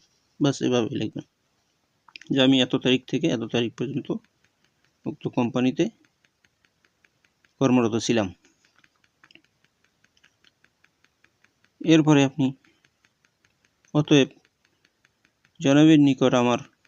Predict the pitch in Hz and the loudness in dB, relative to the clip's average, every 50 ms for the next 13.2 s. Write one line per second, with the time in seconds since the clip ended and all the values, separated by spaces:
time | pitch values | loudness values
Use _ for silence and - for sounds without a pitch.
0 | _ _ _ _ _ - 131 131 143 147 147 143 156 - 123 117 - _ - 135 | _ _ _ _ _ -2 2 4 4 4 2 0 -2 -2 -2 -2 -4 _ -4 -4
1 | 123 117 113 143 113 113 107 120 131 165 - _ _ _ _ _ _ _ _ _ | -4 -2 -2 -2 -2 -2 -2 -2 -4 -4 -6 _ _ _ _ _ _ _ _ _
2 | _ _ _ _ _ 147 143 131 143 151 151 - - 147 135 - 131 - - - | _ _ _ _ _ -2 0 0 0 0 -2 0 0 -2 0 0 -4 -8 -6 -4
3 | - 139 135 139 131 123 127 120 120 117 - - 147 156 - _ _ 165 - 120 | -4 -4 -2 -2 -4 -4 -4 -4 -4 -4 -4 -6 -8 -10 -10 _ _ -12 -4 2
4 | 131 143 151 147 139 131 110 - - 110 107 - _ _ _ _ _ _ _ _ | 4 6 6 6 4 0 -2 -2 -6 -6 -6 -8 _ _ _ _ _ _ _ _
5 | _ _ _ _ - _ - - - - 135 135 123 131 127 - 131 - 139 110 | _ _ _ _ -20 _ -20 -20 -6 -2 0 2 2 2 2 0 -2 -2 -2 -4
6 | - - 120 117 123 143 160 - _ _ _ _ _ _ _ _ _ _ - 143 | 0 0 0 2 2 0 0 -2 _ _ _ _ _ _ _ _ _ _ 4 6
7 | 151 165 160 - - 131 - 135 - - 127 117 107 - - - - - - - | 6 6 4 2 -2 -2 -2 -2 2 2 2 2 2 -2 -6 -12 -18 -20 -20 -20
8 | _ _ _ _ _ - 143 135 147 156 151 139 127 127 127 151 170 - - 120 | _ _ _ _ _ -4 -2 2 4 6 4 4 2 0 -2 -2 -2 0 0 -2
9 | 117 113 117 127 131 165 190 - - - - - - 139 151 180 - - _ _ | 0 0 2 4 4 4 2 0 -6 -10 -10 -2 0 2 2 2 0 -6 _ _
10 | _ - 127 123 117 107 107 98 95 95 85 - _ _ _ _ _ _ _ - | _ -2 0 0 0 -2 -4 -4 -4 -6 -8 -10 _ _ _ _ _ _ _ -20
11 | - _ - _ _ _ _ _ _ _ _ _ _ _ - - - _ _ - | -20 _ -20 _ _ _ _ _ _ _ _ _ _ _ -20 -20 -20 _ _ -20
12 | - - - _ _ _ - - 151 131 135 135 - - - 135 131 135 - 151 | -20 -20 -20 _ _ _ -4 -4 -2 -2 -2 -6 -2 -2 0 0 0 -2 -2 -4
13 | 135 - - | -8 -6 -6